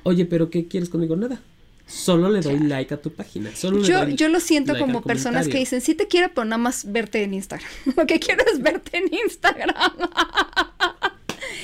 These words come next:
Speaker 2: Y darle like porque
Speaker 1: No.
Speaker 2: me gustan tus historias, pero nada más. No, es que de verdad, creo que a lo mejor tendríamos que tomarlo así, tal cual. A ver, esta persona, ¿en qué momento me contacta? Nada más en las historias, pues,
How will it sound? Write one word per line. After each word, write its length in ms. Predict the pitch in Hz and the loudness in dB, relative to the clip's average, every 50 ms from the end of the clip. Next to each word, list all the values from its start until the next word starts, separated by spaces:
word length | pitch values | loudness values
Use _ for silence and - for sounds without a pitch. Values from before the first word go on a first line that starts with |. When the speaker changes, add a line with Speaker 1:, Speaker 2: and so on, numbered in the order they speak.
| 349 - - | -14 -6 -2
Speaker 2:
Y 100 | 302 311 | 0 2
darle 340 | 294 320 330 320 320 320 320 | 4 4 4 4 4 4 4
like 240 | 330 330 311 311 - | 4 4 2 0 0
porque 220 | 320 277 240 - | -2 0 2 2
Speaker 1:
No. 80 | 226 226 | 2 2
Speaker 2:
me 60 | 254 | 2
gustan 340 | 262 277 - - 302 311 302 | 2 0 0 0 0 0 0
tus 120 | 254 262 | 0 -2
historias, 320 | 294 226 - 277 285 339 339 | -2 0 2 2 2 2 2
pero 180 | - 262 240 254 | 0 0 0 2
nada 260 | 254 269 285 294 302 | 2 2 2 4 4
más. 220 | 302 302 302 302 | 4 4 4 4
No, 140 | 320 370 - - | 2 2 2 0
es 120 | 311 - | -2 0
que 120 | - 453 | 0 0
de 120 | 440 415 339 | 2 2 2
verdad, 380 | 262 240 208 196 196 185 196 226 320 - - - - - - - - - | 0 0 -2 -2 -2 -4 -4 -6 -10 -14 -16 -18 -20 -20 -20 -20 -10 -2
creo 160 | - 285 302 | 0 2 4
que 80 | 339 359 | 4 4
a 20 | |
lo 120 | 339 294 | 4 4
mejor 240 | 247 247 - 247 226 | 2 0 -2 -4 -2
tendríamos 420 | - 269 254 247 240 233 233 233 - | -2 0 0 0 0 -2 -4 -4 -6
que 100 | - 214 | -8 -8
tomarlo 420 | - 196 190 202 202 202 202 196 | -6 -6 -4 -4 -4 -4 -4 -4
así, 300 | 202 208 - - 262 262 | -6 -6 -2 0 0 0
tal 220 | 254 - 226 214 214 | 0 0 -4 -6 -4
cual. 260 | - 254 254 247 214 | -4 -2 -2 0 0
A 60 | 185 185 | -2 0
ver, 100 | 208 254 | 0 0
esta 200 | 302 302 - 427 | 0 0 -2 -4
persona, 560 | - - 269 - - 285 269 277 294 302 311 302 - - - - - | -2 -2 -2 -2 0 0 2 2 2 2 2 -2 -6 -20 -20 -12 -4
¿en 140 | - 247 233 | -2 0 2
qué 100 | 247 285 | 2 4
momento 360 | 294 320 302 285 285 262 294 269 | 4 6 4 4 2 2 0 0
me 120 | 254 254 | -2 -2
contacta? 440 | - 254 254 262 294 277 - - 208 | -2 -4 -2 -2 -4 -4 -4 -4 -4
Nada 220 | 226 269 285 302 285 | -2 0 0 2 2
más 200 | 285 294 285 - | 0 0 0 0
en 100 | 302 269 | 0 0
las 180 | 262 269 - | 0 -2 -4
historias, 340 | 247 - - 330 285 226 233 | -6 -4 -4 -2 -2 -2 -4
pues, 260 | - 240 247 - - | -6 -8 -10 -10 -12